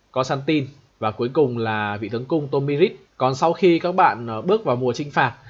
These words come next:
thì tất cả những vương quốc vào mùa chinh phạt ấy sẽ đều chơi theo thứ tự là kỵ, bộ, cung, lãnh đạo. Và cứ mỗi vòng quay như vậy thì các bạn sẽ cách nhau là hai tuần. Như vậy giả sử mà các bạn,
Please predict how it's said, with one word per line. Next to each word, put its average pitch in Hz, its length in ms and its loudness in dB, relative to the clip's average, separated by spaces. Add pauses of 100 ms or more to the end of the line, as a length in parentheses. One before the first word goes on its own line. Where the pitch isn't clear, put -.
(220)
thì 123 140 0
tất 220 240 -2
cả 107 200 0
những 139 140 -6
vương 160 180 -2
quốc 208 180 2
vào 127 100 0
mùa 120 140 -4
chinh 139 140 -8
phạt 127 220 0
ấy 113 120 -6
sẽ 139 120 -8
đều 143 240 0
chơi 147 260 0
theo 139 160 -4
thứ 143 200 -4
tự 170 240 0
là 107 240 -4 (440)
kỵ, 160 220 0 (300)
bộ, 143 260 0 (320)
cung, 151 280 -2
lãnh 139 160 -6
đạo. 180 180 0 (320)
Và 117 120 -4
cứ 170 160 2
mỗi 175 220 2
vòng 165 200 0
quay 151 180 2
như 147 120 -4
vậy 139 240 0
thì 110 80 -8
các 120 80 -6
bạn 123 180 -2
sẽ 117 160 -10
cách 170 260 -10
nhau 143 180 2
là 117 100 0
hai 139 180 -2
tuần. 131 240 0 (440)
Như 165 120 2
vậy 143 160 4
giả 104 120 -2
sử 110 180 -2
mà 131 180 0 (120)
các 160 100 -2
bạn, 170 200 4